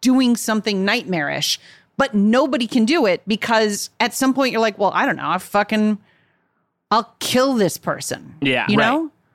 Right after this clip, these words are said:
Speaker 3: I'll, I'll
Speaker 1: Um,
Speaker 3: also say, so there, there is a point where, you know, and once you get past the end game, there is a point where you can reset everything back to, like, it's day one,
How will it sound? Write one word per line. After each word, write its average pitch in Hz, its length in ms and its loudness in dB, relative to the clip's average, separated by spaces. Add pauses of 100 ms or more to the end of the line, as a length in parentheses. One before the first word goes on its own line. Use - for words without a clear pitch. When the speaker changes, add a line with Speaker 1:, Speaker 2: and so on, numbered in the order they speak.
(480)
Speaker 3:
I'll, 175 160 4
I'll 214 200 4
Speaker 1:
Um, 220 60 2
Speaker 3:
also 247 280 2
say, 196 320 0
so 170 220 -2
there, 185 240 0
there 185 160 0
is 165 100 -2
a 170 80 0
point 220 420 -2
where, 156 480 2
you 147 140 -2
know, 139 140 2
and 143 120 0
once 185 200 0
you 202 60 -2
get 180 180 -2
past 160 280 -2
the 131 200 -2
end 135 320 -2
game, 90 480 -4 (100)
there 135 180 4
is 147 120 0
a 156 40 0
point 147 360 -2
where 131 140 0
you 127 120 0
can 120 240 -2
reset 143 400 0
everything 120 460 -2
back 117 300 -2
to, 104 500 2
like, 110 260 -2
it's 135 180 -2
day 135 280 0
one, 110 400 -2